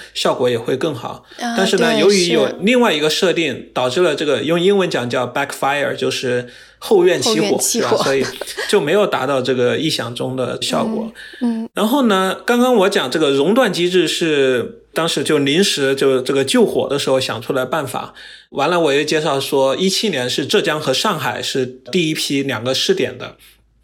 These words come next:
Speaker 1: 随后又开始新的试点的，就是，呃，两千年开始高考的，比如像山东，或者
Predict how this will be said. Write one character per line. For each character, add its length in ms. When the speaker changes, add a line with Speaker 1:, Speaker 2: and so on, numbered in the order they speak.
Speaker 1:
随 260
后 360
又 100
开 180
始 140
新 260
的 120
试 180
点 240
的， 160
就 140
是， 400
呃， 180
两 200
千 220
年 160
开 140
始 140
高 180
考 160
的， 120
比 120
如 160
像 260
山 260
东， 280
或 180
者 560